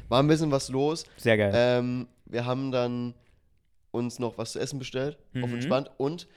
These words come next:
Speaker 1: haben durch Zufall, wir haben so gedacht, jo, lass mal einen Film gucken. Ne? Waren auf Netflix gescrollt. Waren uns nicht sicher, was gucken wir jetzt. Ne? Und dann kommt halt ein Film. Ich seh den, ich spotte den. Und dann denk ich mir nur so, Jungs, müssen wir eigentlich machen, ne?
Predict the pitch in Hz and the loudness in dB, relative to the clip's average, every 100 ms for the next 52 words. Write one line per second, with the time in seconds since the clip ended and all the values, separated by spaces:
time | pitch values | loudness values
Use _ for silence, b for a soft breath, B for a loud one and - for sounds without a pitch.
0 | b - 131 120 - 147 143 117 117 117 | b -6 -4 -4 -6 -4 0 0 0 -4
1 | 107 113 113 - 107 110 110 107 101 110 | -4 -6 -6 -6 -2 -2 -2 -8 -6 -8
2 | 107 98 95 _ _ _ 113 147 b b | -8 -14 -16 _ _ _ -4 -4 b b
3 | - 110 107 131 139 127 123 - 107 - | -8 -8 0 0 0 -4 -6 -10 -12 -4
4 | 123 123 123 b b b - 117 123 113 | 0 0 -2 b b b -6 -4 -4 -6
5 | 120 120 107 110 - 113 98 90 - 101 | -8 -6 -6 -6 -8 -10 -10 -12 -10 -8
6 | 117 b b b b 113 117 135 135 139 | -8 b b b b -8 -2 0 -2 0
7 | 123 120 - _ _ _ 120 147 151 - | 0 0 -4 _ _ _ 0 0 -4 -6
8 | 135 143 147 - - 110 123 135 135 123 | -4 -4 -6 -14 -12 -10 -6 -4 -4 -6
9 | 117 - 127 123 117 123 - 107 107 110 | -10 -6 -6 -2 -4 -4 -6 -8 -6 -4
10 | 117 117 110 107 104 107 - - 110 113 | -6 -6 -6 -6 -6 -8 -12 -8 -4 -4
11 | 123 - _ _ _ _ _ - _ _ | -6 -14 _ _ _ _ _ -20 _ _
12 | _ 110 113 107 98 98 101 90 87 90 | _ -8 -4 -2 -4 -6 -10 -10 -12 -14